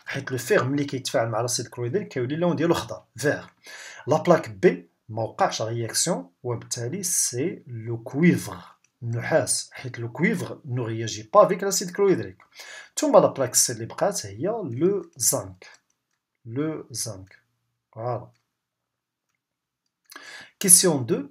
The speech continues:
دوني لو نوم اي لا فورميل شيميك دي غاز ديغاجي. الاسم ديال الغاز اللي كينتج هنا. الغاز اللي كينتج في هاد الحالة هو ديهيدروجين،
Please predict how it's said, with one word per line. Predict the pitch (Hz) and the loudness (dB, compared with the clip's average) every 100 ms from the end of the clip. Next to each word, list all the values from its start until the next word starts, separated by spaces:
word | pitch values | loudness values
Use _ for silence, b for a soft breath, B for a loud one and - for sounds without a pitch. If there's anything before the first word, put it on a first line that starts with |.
| - | -8
دوني | 113 180 175 | 6 10 10
لو | 156 | 10
نوم | 147 208 185 | 4 2 2
اي | |
لا | 160 | 2
فورميل | - 139 143 | 0 -2 0
شيميك | - 190 - | 0 -2 -4
دي | 123 143 | -2 0
غاز | 202 196 - 135 | 2 0 -4 -2
ديغاجي. | 120 151 135 98 104 | 0 4 2 0 -8
الاسم | 113 202 185 185 | -8 -2 0 2
ديال | 160 165 | 0 -2
الغاز | 196 156 | -2 -2
اللي | 180 | -4
كينتج | 190 175 170 110 | -4 -4 -2 -4
هنا. | 113 110 B B B 127 | -4 -6 B B B 0
الغاز | 160 131 | 4 4
اللي | 120 120 | 2 -4
كينتج | 127 117 98 | -6 -6 -8
في | 113 | -8
هاد | |
الحالة | - - 185 | -8 -4 -2
هو | 277 104 117 117 - 123 | -2 -4 -4 -6 -6 -12
ديهيدروجين، | 107 117 147 110 110 104 131 240 | -6 -2 -2 -4 -6 -4 -4 -4